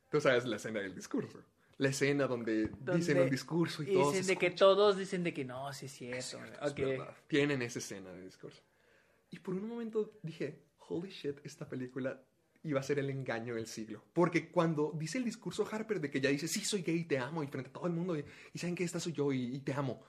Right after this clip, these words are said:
Speaker 1: Kristen Stewart la rechaza. Y yo me quedé por un momento, "Bien".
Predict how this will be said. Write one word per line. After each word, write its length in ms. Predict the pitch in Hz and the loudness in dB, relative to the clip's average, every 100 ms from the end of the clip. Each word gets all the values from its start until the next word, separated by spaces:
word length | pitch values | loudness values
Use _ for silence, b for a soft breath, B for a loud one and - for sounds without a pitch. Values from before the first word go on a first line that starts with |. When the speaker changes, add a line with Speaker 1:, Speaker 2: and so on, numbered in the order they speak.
| b b b b b b _ _ | b b b b b b _ _
Speaker 1:
Kristen 340 | 131 123 123 | -6 -6 -6
Stewart 260 | 117 120 113 | -8 -6 -6
la 120 | 107 | -6
rechaza. 420 | 104 - 104 - - _ _ _ _ _ _ | -10 -12 -14 -14 -18 _ _ _ _ _ _
Y 80 | 143 | -4
yo 100 | 131 | -2
me 100 | 131 | -2
quedé 180 | 135 127 | 0 -2
por 160 | 131 139 | 0 0
un 80 | |
momento, 580 | 143 147 143 143 - - _ _ _ - - - _ - | 0 -2 0 0 -2 -10 _ _ _ 8 8 -12 _ -8
"Bien". 540 | 143 175 151 135 117 | 0 2 4 2 -4